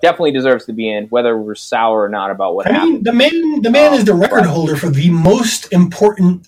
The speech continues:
Speaker 2: shot in the modern game. You know, he, he has made more
Speaker 1: Yes,
Speaker 2: of them.
Speaker 1: and, uh, de-, definitely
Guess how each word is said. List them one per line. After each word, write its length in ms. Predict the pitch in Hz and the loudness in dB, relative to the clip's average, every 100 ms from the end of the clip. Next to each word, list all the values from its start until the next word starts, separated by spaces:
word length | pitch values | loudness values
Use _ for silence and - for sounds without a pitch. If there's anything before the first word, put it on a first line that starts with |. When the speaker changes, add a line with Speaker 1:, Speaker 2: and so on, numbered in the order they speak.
| _ | _
Speaker 2:
shot 520 | - - 180 165 - _ _ _ _ | -6 2 2 2 -4 _ _ _ _
in 120 | 214 | 4
the 80 | 208 | 6
modern 380 | 165 143 139 131 | 6 4 4 2
game. 500 | 147 175 120 - - _ _ _ _ | 2 2 0 -8 -18 _ _ _ _
You 100 | 117 | -4
know, 140 | 135 | -2
he, 440 | 139 - 240 240 180 | -2 -2 -2 0 0
he 180 | 240 247 | 0 0
has 60 | 190 | 0
made 240 | 196 233 | 2 2
more 200 | 208 285 | 2 4
Speaker 1:
Yes, 400 | 220 131 - - | 4 2 -2 -10
Speaker 2:
of 60 | - | -4
them. 100 | 131 | -2
Speaker 1:
and, 280 | 127 123 117 | 0 0 -2
uh, 80 | 117 | -6
de-, 440 | 127 135 131 131 - | -6 -2 -2 -4 -4
definitely 760 | 156 180 185 165 139 135 123 | -4 -2 -6 -8 -8 -10 -14